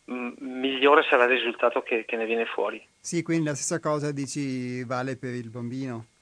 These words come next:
Speaker 2: che se non è
Speaker 1: Esatto.
Speaker 2: desiderato, al contrario,
Speaker 1: E allora
Speaker 2: in una condizione
Speaker 1: se il
Speaker 2: opposta.
Speaker 1: bambino, se il bambino poi nel crescere, nei primi anni di vita,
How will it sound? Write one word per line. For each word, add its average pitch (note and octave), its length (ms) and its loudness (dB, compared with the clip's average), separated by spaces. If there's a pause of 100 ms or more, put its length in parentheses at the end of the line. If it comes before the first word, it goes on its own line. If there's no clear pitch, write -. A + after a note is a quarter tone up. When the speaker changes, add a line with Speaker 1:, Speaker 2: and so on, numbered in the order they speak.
(520)
Speaker 2:
che - 80 -20
se B2+ 140 -12
non B2+ 200 -6
è C3 60 0
Speaker 1:
Esatto. B2+ 240 6
Speaker 2:
desiderato, C3 500 0
al B2 80 -4
contrario, B2 400 0
Speaker 1:
E - 20 10
allora D#3+ 320 8
Speaker 2:
in C3 40 2
una A#2+ 120 -4
condizione D#3+ 240 10
Speaker 1:
se D3 160 6
il C#3+ 80 2
Speaker 2:
opposta. D3+ 200 4
Speaker 1:
bambino, F3+ 440 4 (280)
se D#3+ 80 6
il D3 80 6
bambino D3+ 480 6
poi C3+ 600 6 (640)
nel C3 240 4
crescere, C3+ 760 6
nei B2+ 200 2
primi C#3+ 340 4
anni C3 240 8
di B2 100 0
vita, B2+ 440 2